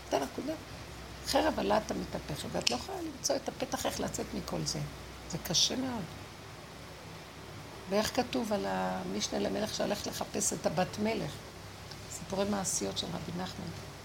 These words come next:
שמשהו לא עשה כלום. בסוף הוא התייאש בזה. והוציא אותה, ולא כתוב איך שהוציא אותה.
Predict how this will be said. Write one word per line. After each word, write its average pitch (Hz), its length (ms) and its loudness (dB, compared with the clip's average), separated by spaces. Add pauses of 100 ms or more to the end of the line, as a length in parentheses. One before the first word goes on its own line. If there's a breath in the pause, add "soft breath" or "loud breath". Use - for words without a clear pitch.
(1000)
שמשהו 302 500 4
לא 294 100 4
עשה 233 180 2 (100)
כלום. 208 220 2 (880)
בסוף 226 300 0
הוא 254 120 0
התייאש - 260 0
בזה. 180 180 -4 (460 loud breath)
והוציא 202 580 6
אותה, 277 220 6
ולא 240 200 6
כתוב 208 300 2
איך 190 120 4
שהוציא 180 380 2
אותה. 175 240 0